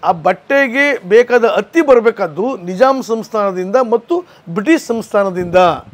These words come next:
ಅದೊಂಥರ international relationship ಇದ್ದಾಗ ನಮ್ಗೆ, ನಮ್ಮ ಊರೇನೆ, ತುಂಗಭದ್ರಾ ನದಿಯ ಮೇಲ್ಗಡೆ ಬರುವಂಥ ಪ್ರದೇಶ, ಉದಾಹರಣೆಗೆ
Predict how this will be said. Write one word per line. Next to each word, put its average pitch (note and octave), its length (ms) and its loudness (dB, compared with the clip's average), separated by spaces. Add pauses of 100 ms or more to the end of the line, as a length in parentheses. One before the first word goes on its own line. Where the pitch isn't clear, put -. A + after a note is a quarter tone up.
(360)
ಅದೊಂಥರ B3+ 300 2
international C4 500 -2
relationship B3+ 460 -6
ಇದ್ದಾಗ B3 300 4
ನಮ್ಗೆ, A#3 380 -2
ನಮ್ಮ G3 220 -4
ಊರೇನೆ, A#3+ 800 0
ತುಂಗಭದ್ರಾ A#3 600 4
ನದಿಯ A#3+ 220 2
ಮೇಲ್ಗಡೆ A3 580 2
ಬರುವಂಥ G3 360 -4
ಪ್ರದೇಶ, F3 420 -6
ಉದಾಹರಣೆಗೆ F3+ 840 0